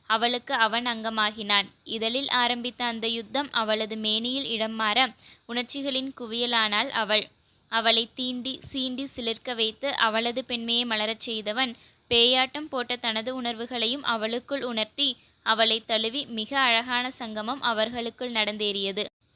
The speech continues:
விக்ரம் உதயாவின் அறை. வெள்ளை நிற மென்பட்டு புடவையில் கையில் பால்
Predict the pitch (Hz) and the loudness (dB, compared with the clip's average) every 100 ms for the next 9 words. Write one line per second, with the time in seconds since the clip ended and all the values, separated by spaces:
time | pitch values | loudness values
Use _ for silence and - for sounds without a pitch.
0 | _ _ _ _ 208 247 262 294 285 247 | _ _ _ _ -8 -6 0 -2 -2 2
1 | 233 240 240 233 240 - 214 202 - _ | 4 6 4 0 -6 -2 0 0 -2 _
2 | _ _ _ _ - 214 240 247 285 294 | _ _ _ _ -4 2 4 4 4 0
3 | 294 269 247 262 254 233 254 254 226 220 | -2 0 -2 -2 -6 -6 -8 -4 0 2
4 | 240 269 - 226 226 262 - 233 214 | 2 0 0 0 2 0 0 2 2